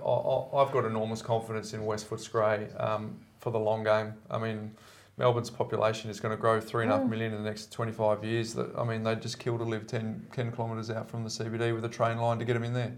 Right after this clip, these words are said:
Speaker 2: Yep, absolutely. I agree. And this inner west area is really just pushing out, isn't it?
Speaker 1: Inner west used to be the place, I mean, we've been buying there for the last five years, and, you know, to ask someone to buy a two,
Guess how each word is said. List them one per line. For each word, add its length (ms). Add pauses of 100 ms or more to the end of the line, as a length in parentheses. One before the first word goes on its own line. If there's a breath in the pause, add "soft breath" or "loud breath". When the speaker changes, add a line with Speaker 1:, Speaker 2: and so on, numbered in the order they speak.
Speaker 2:
Yep, 300
absolutely. 560 (880 soft breath)
I 140
agree. 320
And 200 (100)
this 360
inner 180
west 320
area 380
is 180
really 200
just 260
pushing 300
out, 260
isn't 200
it? 100 (380 soft breath)
Speaker 1:
Inner 180
west 260
used 200
to 40
be 140
the 120
place, 440
I 120
mean, 160
we've 120
been 160
buying 380
there 180
for 140
the 80
last 360
five 400
years, 320
and, 420
you 140
know, 200 (160)
to 140
ask 240
someone 200
to 60
buy 240
a 20
two, 560